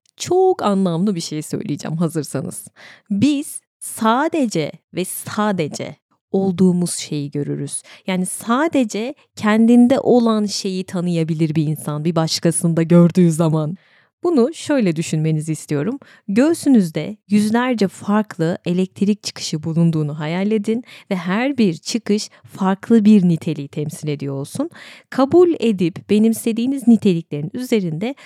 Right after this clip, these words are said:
koruyucu kaplamalar olsun. Yani onlar güvenli, onlarda elektrik akımı yok. Ama bizim için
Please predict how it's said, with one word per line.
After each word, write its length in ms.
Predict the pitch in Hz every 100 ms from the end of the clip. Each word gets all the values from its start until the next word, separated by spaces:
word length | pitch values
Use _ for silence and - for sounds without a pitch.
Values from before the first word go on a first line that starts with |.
| - -
koruyucu 440 | 359 262 196 262
kaplamalar 600 | - 214 - 165 156 143
olsun. 320 | 147 147 -
Yani 200 | 208 180
onlar 520 | - 285 208 165 226 -
güvenli, 460 | - 220 160 147 143
onlarda 420 | - 226 190 165 -
elektrik 460 | 170 151 - 165
akımı 280 | 160 - 247
yok. 440 | 190 170 139 - - - - _
Ama 400 | - 359 370 220 - - -
bizim 320 | 175 196 330
için 280 | 440 - 226